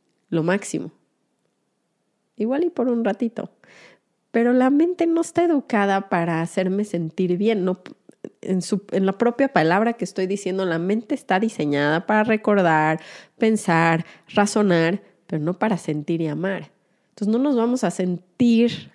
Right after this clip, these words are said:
amados y plenos desde nuestra propia perspectiva de nosotros mismos. Y casi todos nuestros diálogos, no sé si a ustedes les pasa, son, "No eres suficiente, no lo hiciste bien, eres una tonta". Entonces, si no llego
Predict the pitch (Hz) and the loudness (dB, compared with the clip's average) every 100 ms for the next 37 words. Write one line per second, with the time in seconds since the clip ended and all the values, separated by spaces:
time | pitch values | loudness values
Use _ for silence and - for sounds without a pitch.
0 | - 170 170 180 180 185 - - - 175 | -8 -4 0 0 2 -2 -4 -10 -6 -2
1 | 180 160 160 202 170 165 165 165 165 - | 0 0 -2 -4 -4 -2 -2 -2 -4 -2
2 | 170 - 185 196 226 226 - 170 - - | -6 -2 -2 0 0 -2 -2 -4 -4 -8
3 | 170 - 175 175 160 139 - 165 208 190 | -6 -2 -2 -2 -2 -4 -6 -8 -8 -4
4 | 233 233 165 - - - - - 214 - | -2 -2 -4 -10 -20 -20 -14 -4 -2 0
5 | 294 302 339 - 285 320 330 220 - 170 | -2 0 -4 0 2 2 2 0 0 0
6 | 170 180 175 160 139 113 - - - 165 | 2 4 2 2 0 -4 -6 -16 -6 -4
7 | 165 160 - - - 147 170 220 - 240 | -4 -6 -8 -8 -6 -4 -2 -4 0 -2
8 | - 180 - 214 185 254 - - _ - | 0 -4 -2 -2 -2 -6 -12 -20 _ -8
9 | 156 156 156 175 165 196 220 208 196 202 | -4 -4 -4 -6 -4 -2 0 0 0 -2
10 | 165 156 151 - 147 - 170 196 190 190 | 0 -2 -2 -4 -6 -2 0 2 2 2
11 | 165 151 147 165 165 165 202 202 196 190 | 0 -2 -4 -4 -4 -2 0 0 -2 -4
12 | 185 - 196 208 269 294 302 294 180 202 | -4 -2 0 0 0 0 0 0 0 -2